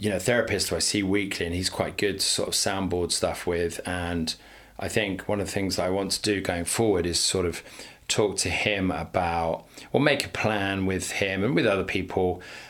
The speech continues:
about how I can make sure this, what I'm doing is achieving, is true to the, the things that I, the tenets that I kind of set out to, that I wanted, that were important to me. So,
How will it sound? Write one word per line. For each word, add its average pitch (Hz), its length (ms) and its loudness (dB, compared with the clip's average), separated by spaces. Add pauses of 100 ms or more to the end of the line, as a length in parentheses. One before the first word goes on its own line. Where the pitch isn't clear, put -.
(140)
about 92 520 2 (380)
how 117 400 2
I 110 240 0
can 98 500 -2 (140)
make 107 240 0
sure 98 560 2 (220)
this, - 560 0
what 104 140 4
I'm 98 120 -2
doing 101 380 2
is 87 160 0
achieving, 92 720 0 (800)
is - 140 0
true 104 480 2
to - 140 0
the, 90 160 -4 (100)
the 95 260 0
things 98 380 0
that - 160 -2
I, 87 440 -2
the - 100 -14
tenets 101 440 -2
that 98 80 -2
I 92 60 -4
kind 92 240 -2
of 90 100 0
set - 380 0
out 90 380 -2
to, - 120 -4
that 87 160 -2
I 90 60 -2
wanted, 90 480 -2
that 92 80 -4
were 90 160 -2
important 90 480 -4
to - 100 -6
me. 85 200 -8 (560)
So, 87 640 0